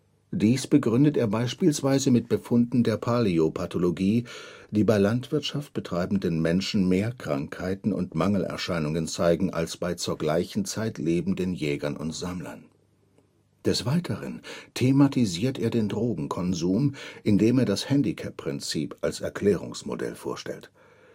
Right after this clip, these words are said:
Dies erläutert Diamond zum Beispiel anhand des in der Tabakwerbung häufig dargestellten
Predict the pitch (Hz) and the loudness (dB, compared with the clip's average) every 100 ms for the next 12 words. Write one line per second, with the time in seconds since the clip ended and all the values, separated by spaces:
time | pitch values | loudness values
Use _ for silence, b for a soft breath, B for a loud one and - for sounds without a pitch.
0 | b 90 107 151 - 151 131 120 143 120 | b -2 4 4 6 4 4 2 2 2
1 | 117 131 143 143 110 107 113 - 107 98 | 2 2 2 2 2 2 0 0 0 -2
2 | - 113 120 113 - - 92 85 107 120 | -2 -2 -2 -4 -2 -2 -2 -2 -4 -4
3 | 80 - 80 80 85 107 120 - 101 120 | -6 -4 -2 0 0 0 0 -2 -2 -2
4 | 120 120 - 95 98 107 98 - 95 90 | -4 -8 -4 -4 -4 -6 -6 -2 -2 -2
5 | 92 90 | -6 -6